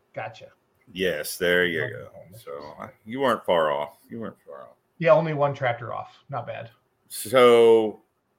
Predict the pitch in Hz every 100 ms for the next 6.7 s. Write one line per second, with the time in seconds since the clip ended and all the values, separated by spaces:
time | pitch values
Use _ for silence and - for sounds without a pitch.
0 | _ _ _ _ _ _ _ 151 196 226
1 | - 101 85 80 90 - _ _ _ _
2 | _ _ _ 123 156 - 90 85 104 117
3 | 110 120 95 90 110 95 78 _ _ -
4 | _ _ _ 82 82 82 - _ _ _
5 | - 113 _ _ _ _ _ _ _ _
6 | _ _ - 87 82 80 80